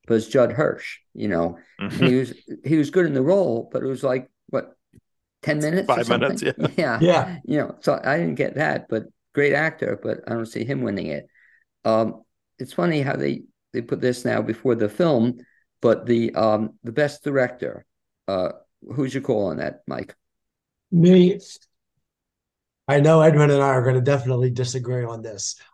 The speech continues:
Speaker 3: Uh, I would love to see Spielberg win for The Fabelmans because I think he did a brilliant job directing it. I also think it would be awesome 'cause if they follow tradition, Jane Campion, who won last year for The Power of Dog, will probably give Best Director.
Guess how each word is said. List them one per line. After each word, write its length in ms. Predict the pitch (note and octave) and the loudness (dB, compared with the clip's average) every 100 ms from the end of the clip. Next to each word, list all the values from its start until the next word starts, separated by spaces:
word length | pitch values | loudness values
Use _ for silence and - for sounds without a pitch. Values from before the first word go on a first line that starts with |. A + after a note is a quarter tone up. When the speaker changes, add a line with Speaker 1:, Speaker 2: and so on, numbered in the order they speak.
| _ - | _ -4
Speaker 3:
Uh, 440 | B2+ A#2 A2+ A2 - _ _ _ - | 0 2 2 0 -6 _ _ _ 2
I 200 | D#3+ G#3 | 6 6
would 180 | A3+ F3+ | 6 4
love 200 | E3+ D#3+ | 4 2
to 80 | D3+ | -2
see 200 | D3+ C#3 | -4 -6
Spielberg 680 | - - D3+ D3 C#3 C#3+ A#2+ | -6 -4 -2 0 0 0 -2
win 300 | C3 C3+ C3 | -2 -2 -4
for 180 | C3 | -8
The 100 | B2 | -10
Fabelmans 760 | A#2 C3+ C3 C3 C3+ C3 C3+ - | -4 0 0 0 0 -2 -4 -6
because 680 | C3+ B2 B2+ C3+ B2 B2 - - _ _ | -10 -8 -4 -2 -2 -6 -10 -16 _ _
I 200 | B2+ C3+ | 0 2
think 360 | B2+ - D3 C3 | 2 -2 -4 -2
he 140 | C#3 | -4
did 200 | B2+ C3+ | 0 2
a 60 | C3 | 2
brilliant 460 | G#2+ C3+ C3+ C3+ | 0 -2 0 -2
job 320 | A#2+ C3+ B2+ A#2+ | -4 -4 -4 -6
directing 520 | A#2+ B2+ B2 C#3 B2+ | -8 -8 -6 -6 -2
it. 300 | C3+ C3+ - _ _ _ _ _ - | -2 -4 -8 _ _ _ _ _ -4
I 240 | D3 C#3+ - | -2 -2 -2
also 520 | E3 F3 F3+ E3 D3+ | 2 4 4 2 -4
think 240 | - D#3+ C#3 | -4 -6 -6
it 100 | E3 | -6
would 160 | C#3+ | -6
be 120 | C3+ | -6
awesome 500 | D3 C3+ C#3 C3 C#3 | -6 -2 -2 -2 -6
'cause 420 | C3 C3 C3+ C3 - | -6 -4 -2 -4 -10
if 180 | C#3+ C3+ | -8 -2
they 140 | C3+ | 0
follow 440 | B2 D3 E3 E3+ C#3 | 2 2 4 4 0
tradition, 680 | - C3+ C#3+ C3+ C3+ B2+ | -2 -2 -2 -4 -6 -6
Jane 300 | B2 C3+ C#3 | -4 -2 -2
Campion, 580 | C3 C3+ C#3 C#3 C#3+ C#3 | -4 -6 -6 -6 -4 -4
who 140 | A#2+ C#3 | -4 -4
won 360 | B2+ C3 C3 | -4 -4 -4
last 380 | B2 B2+ B2+ - | -4 -4 -6 -4
year 120 | C3+ | -4
for 120 | B2 | -4
The 100 | B2 | -10
Power 360 | A#2 B2 B2+ C3 | -10 -6 -4 -4
of 100 | A#2+ | -4
Dog, 280 | B2 B2 A#2 | -2 -2 -4
will 100 | G#2+ | -8
probably 540 | - A#2+ B2 C3 B2+ | -10 -6 -4 -2 -2
give 300 | A#2+ B2 A#2+ | -2 -2 -2
Best 300 | A2+ A#2+ - | -4 -6 -6
Director. 720 | B2 A#2 B2 B2 C#3+ C3+ B2 | -6 -4 -4 -4 -2 -2 -4